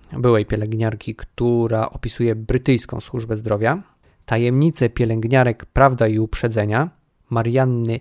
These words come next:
Fijewskiej, w której, w której autorka opisuje środowisko polskich pie-,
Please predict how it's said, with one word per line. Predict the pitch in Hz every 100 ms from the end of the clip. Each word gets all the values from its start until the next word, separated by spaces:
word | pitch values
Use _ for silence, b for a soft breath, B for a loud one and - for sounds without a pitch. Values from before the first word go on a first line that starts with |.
| -
Fijewskiej, | - 139 156 120 101 - - 117 147 165 139 - -
w | -
której, | - - 117 113 113 -
w | -
której | - 117 110
autorka | 107 - 113 120
opisuje | 110 - - 123 117 113 107 _
środowisko | - - 120 117 117 - 113
polskich | 117 107 117 -
pie-, | 117